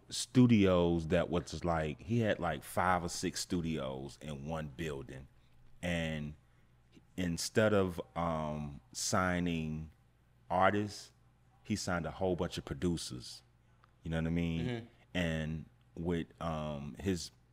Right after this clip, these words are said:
Speaker 1: with his, with his concert, they were throwing concerts. They would, they would book, get, like, Mary J. Blige or whoever the hot act is.
Speaker 2: Okay.
Speaker 1: And so they would take those beats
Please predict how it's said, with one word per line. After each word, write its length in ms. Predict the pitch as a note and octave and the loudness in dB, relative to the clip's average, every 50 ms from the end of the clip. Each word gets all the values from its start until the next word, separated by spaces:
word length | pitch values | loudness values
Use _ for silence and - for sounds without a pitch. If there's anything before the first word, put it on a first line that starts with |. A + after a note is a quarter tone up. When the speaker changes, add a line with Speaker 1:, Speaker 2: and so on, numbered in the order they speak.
| _ _ - | _ _ -8
Speaker 1:
with 220 | E2 F2 - - | -6 -6 -6 -6
his, 440 | - F2 F2 E2 D2+ - - - - _ _ _ _ _ _ _ _ _ _ _ _ _ - - _ _ _ _ - - _ _ - - - | -4 -4 -2 -2 -4 -6 -12 -14 -18 _ _ _ _ _ _ _ _ _ _ _ _ _ -20 -20 _ _ _ _ -20 -20 _ _ -20 -10 -6
with 160 | E2+ E2+ D#2 | -4 -4 -4
his 160 | E2 D2 - | -4 -6 -6
concert, 680 | - - - A2+ A#2 A#2 A2+ - - F#2+ E2+ D#2 D2+ C2+ | -6 -2 2 4 4 4 4 2 0 0 -2 -2 -2 -2
they 80 | F2 | -2
were 120 | F#2+ F#2 F2 | -2 -2 -2
throwing 340 | - F#2+ F2 E2 D#2+ D2+ D2 | -2 -2 -2 -2 -2 -4 -6
concerts. 720 | - - G#2+ F#2+ F2+ E2+ D#2 - - D2 A#1 G#1+ - - | -6 -4 -2 -2 -2 -2 -4 -6 -8 -8 -8 -8 -10 -4
They 140 | - F2+ F#2 | -2 0 0
would, 240 | F#2+ F2+ E2+ E2+ - - | 2 2 0 -2 -2 -2
they 100 | D#2+ F2+ | -2 0
would 160 | F#2+ F#2 D#2+ | 0 0 0
book, 180 | D#2 F#2+ E2+ B1+ | 0 -2 -2 -2
get, 160 | - F2+ D2+ | -4 -4 -2
like, 280 | D#2 D#2+ D2 C2 - - | 0 0 -2 -2 -4 -6
Mary 240 | D#2 E2+ E2+ E2+ D#2 | -6 -4 -4 -4 -6
J. 180 | E2 E2+ E2 | -6 -6 -6
Blige 640 | D#2+ D#2 D#2 D2 D2+ D#2 D#2+ D#2+ D#2+ D#2 D#2 D2+ D#2 | -6 -4 -2 0 2 2 2 0 -2 -4 -6 -6 -8
or 80 | C#2+ - | -6 -4
whoever 260 | F2+ F2 D#2+ D#2+ D2+ | -2 -2 -2 -2 -4
the 80 | D2 | -4
hot 280 | C2+ - E2 E2 D2 - - | -4 -2 -2 -2 -2 -2 -2
act 320 | E2 D#2+ D2+ - - - C#2 | -2 -2 -2 -2 -6 -10 -14
is. 380 | B1 A#1+ - A2+ A2+ - - - - | -12 -12 -12 -14 -16 -18 -14 -14 -6
Speaker 2:
Okay. 220 | G#2 A#2 G#2 G2 A2 | -2 -2 -2 0 0
Speaker 1:
And 100 | E2+ E2+ | -2 -2
so 160 | - - F2+ E2+ | 0 2 2 4
they 120 | F#2+ A2 | 6 6
would 160 | B2 B2 A2+ | 8 6 6
take 280 | - C3 G#2+ F2+ D#2+ - | 6 6 6 6 4 4
those 320 | G2+ G#2+ A#2 B2+ B2 A2 | 6 8 8 8 6 4
beats 720 | G2 F2 B2 C3 D3 C3+ A2+ F#2+ - - - - - - | 2 4 4 6 6 6 4 2 0 -4 -8 -8 -8 -10